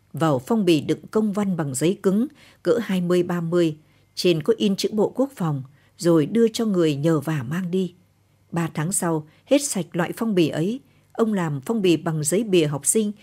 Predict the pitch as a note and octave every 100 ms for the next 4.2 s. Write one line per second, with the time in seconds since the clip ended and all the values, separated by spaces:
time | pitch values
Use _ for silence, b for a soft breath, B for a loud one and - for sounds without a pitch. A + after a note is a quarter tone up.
0 | b b F#3 C4 - G3 D#3 B2+ D#3+ G3+
1 | G3 F#3 F3+ F3+ F3 E3+ E3 E3+ D#3 D3+
2 | _ _ _ _ _ - D3+ D3+ F3+ F3
3 | F3+ F3 E3+ b b - G3+ G3+ G3+ -
4 | G3+ G3